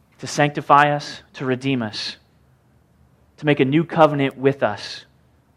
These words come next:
to open a door to salvation, made a promise to come back for us. Like I said, that's worthy of praise, isn't it?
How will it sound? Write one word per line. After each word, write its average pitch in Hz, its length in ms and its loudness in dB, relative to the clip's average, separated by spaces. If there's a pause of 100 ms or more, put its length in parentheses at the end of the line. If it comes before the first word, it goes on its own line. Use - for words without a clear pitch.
to - 120 2
open 170 300 4
a 156 80 -2
door 143 240 2
to 143 100 -10
salvation, 110 640 -4 (1700)
made 147 180 4
a 151 40 2
promise 135 480 2
to 117 80 -14
come 135 260 -6
back 117 240 0
for 110 240 -12
us. - 320 -18 (800)
Like 110 160 -8
I 117 60 -6
said, 104 320 -8 (580)
that's 113 220 -4
worthy 107 240 -8
of 98 100 -16
praise, 101 340 -6
isn't 101 180 -18
it? 95 100 -20